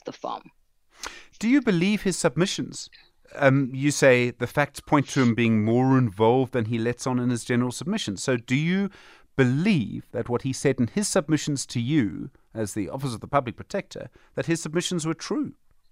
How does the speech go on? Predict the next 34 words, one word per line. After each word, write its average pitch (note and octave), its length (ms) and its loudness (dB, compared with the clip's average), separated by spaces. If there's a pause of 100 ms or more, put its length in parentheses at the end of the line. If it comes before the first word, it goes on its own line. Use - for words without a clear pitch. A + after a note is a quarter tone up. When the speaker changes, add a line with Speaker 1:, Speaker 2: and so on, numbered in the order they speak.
(1300)
Speaker 1:
It, B3 140 -4
it's - 140 -4
not C#4 160 2
about D4 320 0
believing D3 680 -6
or C3+ 60 -8
not D3 240 -8
believing C#3+ 500 -8
the B2+ 100 -10
president's C3+ 720 -10
submissions, B2 640 -10
but C#3+ 300 -6
really F3 280 0
is C#3+ 240 -8
evaluating C#3+ 840 -6
his C3+ 160 -10
submissions - 640 -10
ag-, A#2 80 -14 (200)
against - 420 -12
the - 60 -8
facts - 460 -4
and B2+ 160 -10
say, C#3+ 320 -4 (300)
in E3 180 0
line F3 340 4
with A#3+ 160 0
what D3+ 200 -6
the C#3 100 -4
public C3+ 320 -10
protector - 440 -10
has C3+ 260 -10
got - 240 -12
to - 180 -12
prove, C#3 760 -2